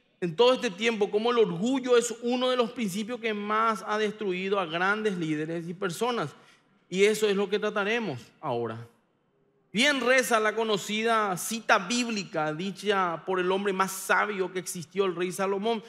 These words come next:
Está, anoten nomás Proverbios dieciséis, dieciocho y diecinueve. No hace falta que busquen para, para avanzar rápido. Dice, "El orgullo va delante de la destrucción y la arrogancia antes de la caída.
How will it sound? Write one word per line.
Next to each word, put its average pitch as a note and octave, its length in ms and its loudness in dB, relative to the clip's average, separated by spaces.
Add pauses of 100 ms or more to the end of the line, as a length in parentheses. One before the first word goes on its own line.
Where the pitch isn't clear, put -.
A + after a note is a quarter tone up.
(300)
Está, F3+ 360 0
anoten G3+ 340 -2
nomás A3 300 0
Proverbios F#3 640 0
dieciséis, F3+ 540 -4
dieciocho E3+ 480 -6
y F#3 60 -8
diecinueve. F#3+ 520 -2 (380)
No C3+ 60 -8
hace C3+ 120 -10
falta D3 240 -4
que E3+ 100 -4
busquen D3 440 -4
para, C3+ 680 -4
para C3+ 200 -4
avanzar C#3+ 480 -6
rápido. D#3 380 -4 (480)
Dice, F#3 460 0
"El A#3 260 4
orgullo C4+ 840 4
va B3 180 4
delante C4 680 0
de C4 160 0
la C4 160 0
destrucción A3+ 1300 -4 (2250)
y G#3+ 120 2
la G3+ 140 6
arrogancia G#3 1080 2
antes F3 560 -2
de D#3+ 100 -2
la D#3+ 220 0
caída. E3 1040 -4